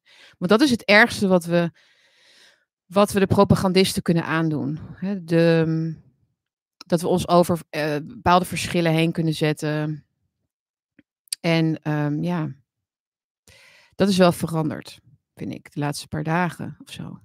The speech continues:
Dat zeg ik vaker, hè. De laatste dagen is het echt veranderd. Het is heel moeilijk om, om echt te pinpointen, zeg maar, w-, w-, hoe groot de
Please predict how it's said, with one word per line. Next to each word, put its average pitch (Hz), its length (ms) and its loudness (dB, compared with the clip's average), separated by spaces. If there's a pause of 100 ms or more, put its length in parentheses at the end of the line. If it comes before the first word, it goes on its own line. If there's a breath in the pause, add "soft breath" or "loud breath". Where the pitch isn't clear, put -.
(100)
Dat - 120 -20
zeg 220 160 -6
ik 226 120 -14
vaker, 175 420 -6
hè. 226 100 -6
De 185 100 -2
laatste 247 380 -2
dagen 254 340 0
is 220 60 -6
het - 100 -14
echt 214 160 -8
veranderd. 196 440 -6 (520 soft breath)
Het - 120 -8
is - 60 -8
heel 247 100 6
moeilijk 220 480 6
om, 175 320 -8 (460)
om 190 180 0
echt 185 220 -2
te - 80 -12
pinpointen, 185 760 4
zeg 170 220 -4
maar, 160 280 -4
w-, 160 40 -10 (340)
w-, 160 540 -20 (280)
hoe 185 260 -2
groot 175 580 4
de 160 400 2